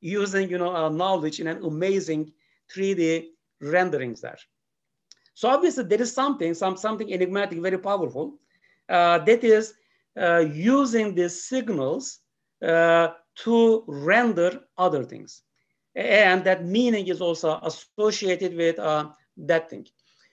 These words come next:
Uh, therefore, information, it is often portrayed as agency. That is, information does these things. But keep in mind that inform-,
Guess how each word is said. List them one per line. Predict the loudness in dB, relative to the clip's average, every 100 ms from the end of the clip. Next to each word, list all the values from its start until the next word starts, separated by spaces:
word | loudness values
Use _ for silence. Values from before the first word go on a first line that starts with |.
| _ 0
Uh, | 4 6
therefore, | 6 4 2 0 -2 _ _ _ -6
information, | -4 2 4 6 4 2 0 -4 -8 _ _
it | -6 -2
is | 0
often | 4 4 4 0 -2 -10 _ _
portrayed | -2 0 2 2 4
as | 2 2 0
agency. | 0 0 -2 -6 -12 -20 _ _
That | -4 -4
is, | -2
information | -2 0 0 0 -2 -2 0
does | 2 4 2 -2
these | -6 -6
things. | -16 -18 _ _ _
But | -4 -4
keep | -2
in | 0
mind | 0 0
that | -2 -2
inform-, | -4 -2 -2 -2